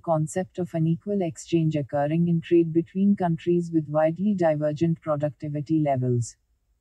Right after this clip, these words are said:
G D Birla and S P Jain were talking of unequal exchange as early as the nineteen thirties.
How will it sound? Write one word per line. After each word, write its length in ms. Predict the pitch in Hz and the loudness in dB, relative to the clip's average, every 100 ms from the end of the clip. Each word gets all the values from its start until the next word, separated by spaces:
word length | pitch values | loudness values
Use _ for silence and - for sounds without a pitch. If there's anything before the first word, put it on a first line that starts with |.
| _ _ _ _ 185 | _ _ _ _ -6
G 300 | 180 202 208 | 2 4 4
D 420 | 180 170 156 139 123 _ - | 4 2 2 0 -4 _ -8
Birla 520 | 190 202 208 240 240 | -2 0 2 4 4
and 100 | 220 | 6
S 240 | 180 170 - | 4 2 -4
P 260 | - 156 131 - _ _ - 185 | -4 -2 -2 -8 _ _ -10 -4
Jain 300 | 196 220 240 | 0 4 4
were 120 | 262 | 2
talking 440 | 247 208 202 220 | 2 2 2 2
of 160 | 220 208 | 2 2
unequal 500 | 180 180 190 220 220 | 2 2 2 -2 -2
exchange 580 | 185 - - 175 175 180 | -2 -4 -2 2 4 4
as 180 | 175 165 | 2 2
early 360 | 160 185 220 | 2 2 2
as 140 | 214 185 | 0 0
the 100 | 185 | 0
nineteen 540 | 165 156 156 180 170 | 2 2 0 0 0
thirties. 580 | - 147 139 147 170 | -2 -6 -2 -2 -2